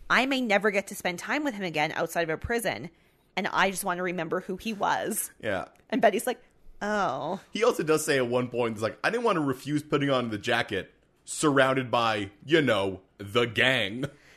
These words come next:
Speaker 1: So we do find out he's not going into foster care. He's gonna live in his dad's trailer, and the foster family is just gonna pretend they're fostering him
Speaker 2: I assume
Speaker 1: 'cause
Speaker 2: I
Speaker 1: they're serpents.
Speaker 2: Yes, I assume the foster family, like, they essentially found a way to make the foster family be serpents.
Speaker 1: Yeah.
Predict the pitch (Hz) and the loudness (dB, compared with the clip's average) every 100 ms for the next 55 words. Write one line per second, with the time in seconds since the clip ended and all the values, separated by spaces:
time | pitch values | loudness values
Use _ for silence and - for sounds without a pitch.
0 | _ 285 269 302 311 349 285 247 269 226 | _ -2 0 0 -2 0 0 0 -2 -2
1 | 233 233 240 233 240 - 139 - 160 - | -2 0 -2 -2 -8 -4 -4 -4 -10 -4
2 | 175 151 170 - 190 175 165 170 190 175 | 0 0 0 -6 -10 -8 -6 -4 -4 -4
3 | 190 196 - 160 151 170 175 147 - 165 | -2 -4 -4 -4 -2 -4 -2 -4 -2 -4
4 | 165 165 175 170 185 165 - 190 - 185 | -4 -4 -8 -8 -6 -2 0 0 0 0
5 | 190 196 175 165 - 220 226 269 285 359 | 0 -2 0 -2 -2 -2 -2 -4 -4 0
6 | - - 285 240 226 214 - - - 175 | 0 4 4 4 0 -2 -4 -6 -6 -2
7 | 123 - 120 156 165 - 123 120 131 120 | -2 0 0 2 0 0 0 0 -4 -2
8 | 104 104 101 98 104 117 123 123 120 113 | -2 -2 -2 -2 -2 -4 -4 -2 -2 0
9 | 104 104 107 101 98 98 - 98 90 76 | 0 -2 -4 -8 -4 -4 -4 -6 -8 -10
10 | 92 - 101 95 139 156 - | -10 -6 -6 -4 -4 0 2